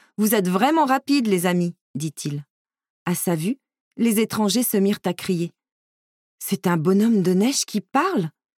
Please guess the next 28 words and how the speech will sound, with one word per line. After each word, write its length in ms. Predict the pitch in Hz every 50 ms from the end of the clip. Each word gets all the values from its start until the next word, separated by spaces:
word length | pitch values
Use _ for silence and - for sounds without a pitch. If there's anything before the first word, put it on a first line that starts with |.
| _ _ _ _ _ _ _ _ _ _
murmura 500 | 185 190 185 180 175 170 170 160 175 165
l'homme. « 280 | 156 160 160 156 151 151 - _ _ _ _ _ _ _ _ _ _ _ _ -
On 120 | 220 196
dirait, 380 | 196 180 202 226 208 240 254 247
oui », 280 | 208 202 220 220 - _ _ _ _ _ _ _ -
répliqua 460 | - 190 180 - - 190 - 185 170
la 100 | 165 165
femme. « 340 | 156 - - 165 156 156 147 - _ _ _ _ _ _ _ _ _ _ _ -
Oh, 140 | 240 311 370
salut », 440 | 339 - - 233 233 254 311 349 - _ _ _ _ _ -
dit 160 | 170 185 196
Olaf. « 440 | 180 170 165 170 - - - _ _ _ _ _ _ _ _ _ _ _ -
Je 160 | 185 226 285
m'appelle 360 | 269 262 262 277 269 269 - -
Olaf, 500 | - 220 226 202 180 196 - - - _ _ _ _ _ _ _ -
et 60 | 196
j'adore 400 | 185 196 185 170 214 233 240 214
les 120 | 185 170
câlins 360 | - - 208 196 208 214 254
qui 160 | 247 - - 160
tiennent 240 | - - 180 -
chaud 220 | 170 - - 208 185
au 40 | 175
cœur. » 400 | - - 180 170 170 165 - _ _ _ _ _ _ _ _ _ _ _ _ _ _ _ _ _ _ _ _ _ -
Les 200 | 156 165 151 170
étrangers 460 | 160 - - 175 165 160 160 220 240
sourirent 460 | - - - 190 175 180 214 214 190
maladroitement, 680 | 180 165 160 160 160 160 160 175 175 - 180 160 151